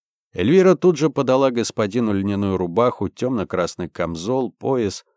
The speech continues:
льняные штаны и высокие сапоги.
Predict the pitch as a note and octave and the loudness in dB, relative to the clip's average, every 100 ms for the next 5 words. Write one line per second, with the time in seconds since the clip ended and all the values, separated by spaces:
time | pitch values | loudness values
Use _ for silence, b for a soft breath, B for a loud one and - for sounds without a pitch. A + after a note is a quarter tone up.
0 | _ _ F#2 G2 C3+ D#3+ C3 - G#2+ B2+ | _ _ -6 -2 2 2 0 -2 0 0
1 | C#3 - F2+ F#2 - G#2+ G#2+ F#2 - F2 | -2 -2 -2 -2 -2 -4 -4 -4 -6 -4
2 | F#2+ E2+ D2+ C2+ | -4 -4 -8 -12